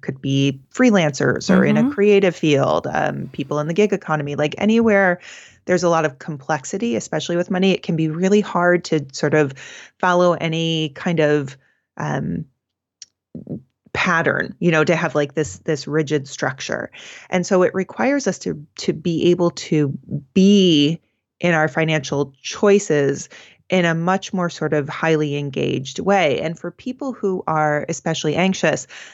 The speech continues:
Speaker 1: that kind of engagement can feel uncomfortable, if not downright impossible. And so I see a lot of unconsciousness when it comes to money, and therefore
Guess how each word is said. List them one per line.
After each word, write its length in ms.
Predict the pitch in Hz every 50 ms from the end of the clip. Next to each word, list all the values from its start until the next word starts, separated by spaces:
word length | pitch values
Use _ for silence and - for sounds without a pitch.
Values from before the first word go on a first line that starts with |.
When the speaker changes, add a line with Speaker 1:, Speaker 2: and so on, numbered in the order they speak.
| _ _ -
Speaker 1:
that 240 | 190 175 - -
kind 320 | - - - 220 214 214 220
of 80 | 202
engagement 720 | 190 170 165 160 160 156 135 - 170 156 151 151 147 131 - - - _ _ -
can 240 | - 214 208 185
feel 840 | 170 - - - - 185 180 175 170 165 160 160 160 156 151 135 135 _ _ _ _ _ _ _ _ _ _ _ _ _ _ _ _ -
uncomfortable, 840 | 185 180 175 165 - - 202 190 185 - 240 233 247 262 285 285 -
if 220 | 202 202 196 -
not 260 | 185 170 165 156 -
downright 680 | 147 175 160 151 151 147 143 139 143 143 143 131 - - _ _ _ _
impossible. 800 | - 175 147 - - 160 151 - - - - - - - - - - - - - - - - _ -
And 260 | 185 185 180 180 175
so 440 | - - - 190 185 185 185 175 -
I 140 | - 180 180
see 280 | - - - - 214 214
a 80 | 196
lot 300 | 196 185 170 170 170 165
of 480 | 165 160 156 160 160 151 147 147 - - _ _ -
unconsciousness 1080 | 190 156 165 - - - 165 160 151 - 170 151 - - - 147 - - - - - -
when 120 | - 165
it 100 | 151 -
comes 240 | - - 151 151 - -
to 80 | 208
money, 380 | 196 233 262 269 247 208 190 180
and 140 | 170 170 165
therefore 680 | 175 170 180 175 - 180 170 165 160 156 156 156